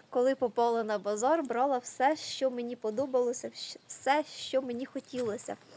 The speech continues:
Тож, дивіться, купила абрикоску ось таким уже деревцем. Це не однорічка. Вроді би гарне. Оце жовтенький. І ось такий ще один, це буде червоний абрикос.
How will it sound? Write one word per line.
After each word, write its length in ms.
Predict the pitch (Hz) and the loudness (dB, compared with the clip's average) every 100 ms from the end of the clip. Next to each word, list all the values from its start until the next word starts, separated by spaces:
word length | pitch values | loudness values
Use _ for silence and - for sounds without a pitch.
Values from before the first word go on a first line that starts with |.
| - - - - - - | -20 -20 -20 -20 -14 -2
Тож, 200 | 285 247 | 0 0
дивіться, 460 | 277 269 277 254 | -2 0 -2 -2
купила 460 | 233 277 262 285 277 | -4 -2 2 4 4
абрикоску 840 | 233 208 202 - 285 381 - 254 233 - - - - - - - - | 0 0 -2 0 0 0 -2 -4 -4 -8 -20 -20 -20 -20 -20 -20 -10
ось 200 | - 226 | -6 -6
таким 380 | - 262 262 240 | -4 -2 -2 -2
уже 180 | 240 240 | 0 2
деревцем. 580 | 226 285 302 - 233 220 | 6 6 4 0 -4 0
Це 140 | 254 | 0
не 140 | 247 | 2
однорічка. 640 | 233 208 233 269 330 - 254 - - - - - - - - - - - - - - - - | 0 2 0 0 -4 4 4 4 8 8 10 10 10 8 6 6 4 2 0 -4 -12 -14 -4
Вроді 340 | 247 254 254 | 0 6 8
би 120 | - | 8
гарне. 640 | 226 220 269 320 285 226 233 - | 4 4 6 6 2 -2 -4 -6
Оце 300 | 240 - 254 | -6 0 0
жовтенький. 800 | 254 240 - 302 359 - 240 220 - - - - - - | 2 0 4 4 4 2 -2 -4 -8 -12 -20 -20 -18 -10
І 240 | 269 277 - - - - - - - - - - | -6 -6 -6 -14 -20 -20 -20 -20 -20 -20 -20 -4
ось 200 | 247 262 | 0 0
такий 520 | - 285 - 262 285 - | -2 -4 -2 -2 -4 -6
ще 360 | - - 311 359 | -10 2 6 8
один, 420 | 285 226 226 - | 6 4 2 2
це 140 | 262 | 0
буде 280 | 240 247 262 | 0 0 0
червоний 600 | - 269 233 226 214 202 | 2 0 2 2 2 2
абрикос. 640 | - 107 208 131 330 - | 2 2 -2 0 0 -2